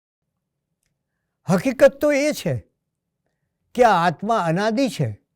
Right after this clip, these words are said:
દેહ સાથે એનો સંબંધ છે, અને એમ છતાં એ આત્માને ઓળખી શક્યો નથી. એ મોટે ભાગે દેહ સુધી જ પહોંચે છે, જ્યારે આત્મા, આત્મા શું છે?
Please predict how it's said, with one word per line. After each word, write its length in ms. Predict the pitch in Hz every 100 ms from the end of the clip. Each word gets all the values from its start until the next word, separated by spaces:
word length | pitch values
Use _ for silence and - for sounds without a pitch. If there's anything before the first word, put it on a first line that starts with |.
| _ _ _ _ _ _ _ _ -
દેહ 400 | 139 180 202 220
સાથે 640 | - 160 131 190 196 -
એનો 220 | 165 175
સંબંધ 480 | 170 - 143 185 185
છે, 220 | - 208
અને 300 | 208 - 175
એમ 340 | 185 147 185 185
છતાં 580 | - 180 233 196 127 _ _ _ _ _ _ _ _ _ _ _
એ 320 | 208 202 156 - _ _ _ _ _
આત્માને 480 | 156 - 175 175 170
ઓળખી 500 | 143 156 147 - 208
શક્યો 380 | - 127 143 117
નથી. 400 | 101 - - _ _ _ _ _ _ _ _ _ _ _ _
એ 60 | 170
મોટે 360 | 151 170 151 202
ભાગે 340 | 165 156 165
દેહ 360 | 127 127 175 180
સુધી 480 | - 147 127 196
જ 80 | 175
પહોંચે 460 | - 143 147 196 196
છે, 200 | - 220
જ્યારે 320 | 131 180 208
આત્મા, 640 | 180 160 180 214 233 147 -
આત્મા 340 | 165 190 247
શું 220 | 214 285
છે? 320 | 277 175 107